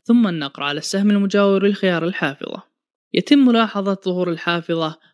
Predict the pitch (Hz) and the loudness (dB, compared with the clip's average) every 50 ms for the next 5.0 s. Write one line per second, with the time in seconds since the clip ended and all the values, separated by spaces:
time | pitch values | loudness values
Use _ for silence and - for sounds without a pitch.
0 | _ - 180 180 220 240 226 214 202 190 185 - - 196 180 170 175 - - 226 | _ -6 -4 0 0 0 0 2 2 2 0 2 0 0 0 0 -2 -2 -2 0
1 | 233 254 262 247 - 254 240 240 240 214 202 208 185 156 147 - - 147 156 151 | 0 2 0 0 -2 -4 -2 0 0 0 0 -2 -2 -2 -4 -6 -8 -6 -4 -4
2 | 156 151 - 156 156 160 160 170 196 214 214 214 208 - - 202 196 202 202 196 | -4 -2 -2 -2 -2 -2 -2 0 2 2 2 2 0 0 -2 0 2 2 2 2
3 | 240 254 240 - - - - - - 143 151 139 135 _ - 160 160 156 151 147 | 2 0 0 0 -4 -8 -8 -6 -8 -6 -8 -10 -10 _ -4 -2 -2 -2 -2 -2
4 | 143 139 143 147 147 151 170 196 233 220 190 151 139 - - - - - - | -4 -4 -6 -4 -4 -4 -4 -2 0 0 0 0 -2 -6 -10 -10 -12 -16 -16